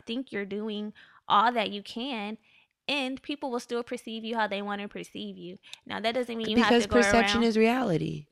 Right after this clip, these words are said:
Speaker 1: That doesn't mean you have to go around. And perception is subjective, too.
Speaker 2: It is.
Speaker 1: Like, that doesn't mean you have to go around being rude or anything, you know, and being like, "This is just how I am."
Speaker 2: No.
Speaker 1: But at the same time, like, you just cannot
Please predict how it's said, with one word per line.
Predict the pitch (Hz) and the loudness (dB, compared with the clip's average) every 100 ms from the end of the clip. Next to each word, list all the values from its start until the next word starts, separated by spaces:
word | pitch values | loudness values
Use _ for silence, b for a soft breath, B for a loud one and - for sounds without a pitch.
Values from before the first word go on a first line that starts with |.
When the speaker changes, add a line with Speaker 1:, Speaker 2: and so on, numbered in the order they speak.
| - | -16
Speaker 1:
That | 226 220 | 0 2
doesn't | 233 254 254 | 2 0 -2
mean | 240 | -2
you | 240 | -2
have | 247 214 | 0 -2
to | 220 | -4
go | 208 208 | -2 0
around. | 208 196 196 196 208 220 - _ _ _ | 0 -2 -2 -2 -2 -6 -12 _ _ _
And | 254 349 | -4 -2
perception | 330 285 262 - 285 | -4 -4 -4 -4 -6
is | 254 - | -6 -6
subjective, | 220 196 196 - 208 - | -10 -8 -10 -10 -14 -12
too. | 247 233 | -8 -2
Speaker 2:
It | 202 | 2
is. | 214 240 170 160 | 4 4 2 0
Speaker 1:
Like, | 214 214 - | -2 -2 -2
that | 233 | 0
doesn't | 277 254 | 0 0
mean | 240 233 | -2 -2
you | |
have | 247 220 | -2 -2
to | 208 | -4
go | 208 | -4
around | 202 202 196 196 202 202 - _ | -2 -2 -4 -4 -4 -8 -12 _
being | 196 190 185 175 | -10 -8 -8 -8
rude | 180 208 262 285 - _ _ - | -6 -6 -6 -8 -12 _ _ -6
or | |
anything, | 277 285 294 285 302 294 285 | -4 -4 -6 -8 -8 -8 -8
you | 254 | -6
know, | 247 240 240 247 - | -4 -4 -4 -6 -6
and | 202 | -6
being | 202 202 | -4 -4
like, | 196 | -6
"This | 208 214 | -8 -8
is | 208 | -8
just | 202 202 | -8 -8
how | - 190 | -10 -10
I | 185 180 | -10 -8
am." | 180 185 254 311 285 | -6 -4 -4 -6 -4
Speaker 2:
No. | 190 170 165 160 - | -2 -2 -2 -8 -6
Speaker 1:
But | 220 233 233 | 2 4 4
at | 226 | 2
the | 208 | -2
same | 214 214 196 202 | -6 -4 -4 -6
time, | - 233 247 202 196 208 _ _ _ _ - | -6 -4 -4 -4 -6 -10 _ _ _ _ -6
like, | 208 196 - | -4 -4 -4
you | 226 | -2
just | 233 226 | -2 -2
cannot | - 208 190 185 220 190 | -4 -8 -6 -4 -4 -4